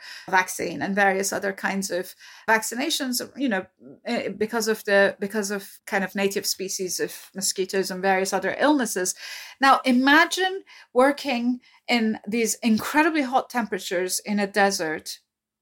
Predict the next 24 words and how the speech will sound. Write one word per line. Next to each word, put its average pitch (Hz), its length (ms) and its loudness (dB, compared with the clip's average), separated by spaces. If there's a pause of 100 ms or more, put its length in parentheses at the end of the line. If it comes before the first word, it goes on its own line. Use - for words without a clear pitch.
pressed - 360 2
into 262 340 -2
labor, 185 600 0 (480)
uh, 220 280 6
not 285 320 6
being 294 340 4
really 247 840 0
given 226 480 2
proper 220 320 -4
food, 185 400 0 (100)
being 262 300 2
forced - 800 2
to 294 100 -4
work 254 500 6
in, 208 300 0 (380)
uh, - 160 6
atrocious 294 560 4
conditions. 233 500 -2
People 277 380 0
were, 247 260 6 (320)
I 240 120 6
have 240 200 2
been 226 200 0
re-, 226 180 -2